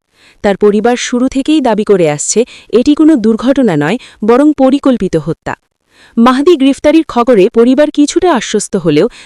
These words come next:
তারা এখনও দ্রুত বিচার ও দৃষ্টান্তমূলক শাস্তির দাবি জানাচ্ছেন। এদিকে মাহদি থানায় গিয়ে হুমকি দেওয়ার ঘটনা নতুন করে প্রশ্ন তুলেছে, জুলাই আন্দোলনের সময় কতটা বেপরোয়া হয়ে উঠেছিল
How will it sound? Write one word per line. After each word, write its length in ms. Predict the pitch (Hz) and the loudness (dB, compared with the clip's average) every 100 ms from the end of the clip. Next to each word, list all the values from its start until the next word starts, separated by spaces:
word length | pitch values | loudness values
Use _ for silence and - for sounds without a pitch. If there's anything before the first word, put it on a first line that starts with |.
| - | -4
তারা 180 | 240 262 - | 0 0 -2
এখনও 400 | 208 - 294 320 | -6 0 2 2
দ্রুত 280 | 185 233 302 | 0 -2 -2
বিচার 400 | 262 226 262 254 | -2 -2 -2 0
ও 40 | 226 | -2
দৃষ্টান্তমূলক 800 | 180 190 - 240 277 254 233 233 | -2 -6 -2 -2 0 0 0 -2
শাস্তির 440 | - 165 - 226 190 | -4 -8 -6 -6 -4
দাবি 240 | 165 156 | -2 -2
জানাচ্ছেন। 500 | 156 139 131 - 139 - _ _ _ _ _ _ - | -4 -6 -6 -8 -10 -14 _ _ _ _ _ _ -2
এদিকে 320 | 247 277 330 | 2 2 4
মাহদি 400 | 262 202 226 269 302 | 2 2 0 0 0
থানায় 440 | - 185 208 262 | -2 -2 0 -2
গিয়ে 180 | 247 285 | 0 -2
হুমকি 380 | - 185 196 262 | 0 -4 -2 0
দেওয়ার 240 | 269 269 247 | 2 0 0
ঘটনা 380 | 226 247 165 160 - - - | -2 -2 -2 -4 -10 -12 -2
নতুন 320 | 233 269 349 349 | 0 2 2 2
করে 180 | 339 339 | 2 2
প্রশ্ন 300 | 208 180 196 | 2 0 -4
তুলেছে, 380 | 185 156 151 214 277 - - 226 | -2 -2 -2 -2 -4 -6 -14 -6
জুলাই 380 | 202 247 294 359 | 0 2 2 2
আন্দোলনের 560 | 311 277 294 294 302 302 | 2 2 2 2 2 0
সময় 240 | 294 277 294 - | -2 -2 -2 -2
কতটা 360 | 220 285 311 240 | -2 0 -2 0
বেপরোয়া 480 | 180 180 226 262 | 0 2 2 2
হয়ে 240 | 240 233 208 | 2 2 2
উঠেছিল 340 | 185 165 156 | 0 -6 -4